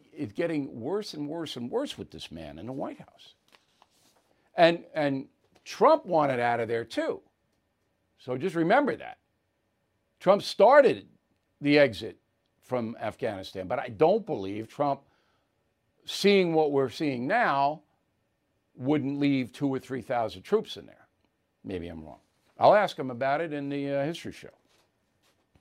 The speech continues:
'Cause by that time, Afghanistan will be under Taliban control. Let's go to the Olympics. Uh, very proud of the U S A athletes.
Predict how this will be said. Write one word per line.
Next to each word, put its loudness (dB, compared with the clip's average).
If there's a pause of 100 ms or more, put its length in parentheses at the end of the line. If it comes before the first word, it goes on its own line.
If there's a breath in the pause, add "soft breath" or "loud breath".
(220)
'Cause -8
by 4
that 6
time, -10 (560)
Afghanistan 0
will -6
be -6
under -8
Taliban -4
control. -10 (960 soft breath)
Let's -2
go 12
to 12
the 12
Olympics. 8
Uh, 6
very 4
proud 6
of 0
the -4
U 2
S 0
A 4
athletes. -2